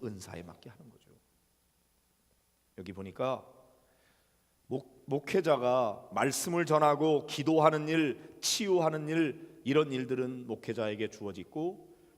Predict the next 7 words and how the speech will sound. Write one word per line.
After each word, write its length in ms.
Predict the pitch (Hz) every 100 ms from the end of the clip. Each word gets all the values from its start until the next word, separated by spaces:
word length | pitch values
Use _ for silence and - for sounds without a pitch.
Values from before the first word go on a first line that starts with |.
| -
또 240 | 113 110 104
리더십을 560 | 165 185 175 180 180
발휘하는 440 | 170 139 139 131 127
일을 220 | 123 117
해야 140 | 104
됩니다. 260 | 90 107 - _ _
그러나 440 | - 170 196 175